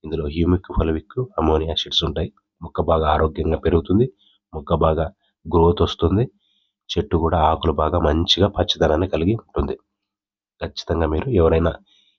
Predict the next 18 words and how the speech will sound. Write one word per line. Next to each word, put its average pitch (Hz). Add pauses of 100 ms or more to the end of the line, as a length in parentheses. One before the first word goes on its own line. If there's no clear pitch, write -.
ఇటువంటి, 80 (1080)
ఆ, 80 (200)
తెగులతో 87
ఇబ్బంది 80
పడే 76
వాళ్ళు 76 (260)
ఇది 90
ఖచ్చితంగా -
స్ప్రే 76
చేసుకోండి. 76
వీడియో 85
నచ్చితే 82
లైక్ 76
చేయండి. 95
మరిన్ని 85
సరికొత్త 82
వ్యవసాయానికి 78
సంబంధించిన 78